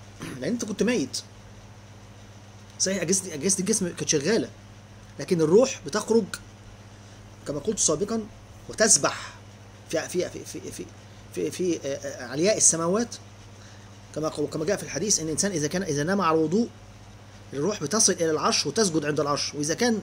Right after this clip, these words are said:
على غير وضوء تحرم من السجود. وفي لحظة واحدة، في لحظة واحدة إذا هم ال-، النائم أن يستيقظ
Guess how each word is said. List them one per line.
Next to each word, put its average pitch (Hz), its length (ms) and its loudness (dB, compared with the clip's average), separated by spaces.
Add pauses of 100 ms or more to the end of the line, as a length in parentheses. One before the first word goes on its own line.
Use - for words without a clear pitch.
(280)
على 147 200 -2
غير 214 160 8
وضوء 196 340 4 (400)
تحرم 185 280 4
من 165 60 0
السجود. 151 320 -2 (1300)
وفي 156 160 2
لحظة 202 300 6
واحدة، 185 320 6 (380)
في 151 60 0
لحظة 196 320 2
واحدة 175 280 4
إذا 165 340 0 (360)
هم 208 180 6
ال-، 175 140 4 (800)
النائم 175 380 2
أن 170 120 -2
يستيقظ 214 640 4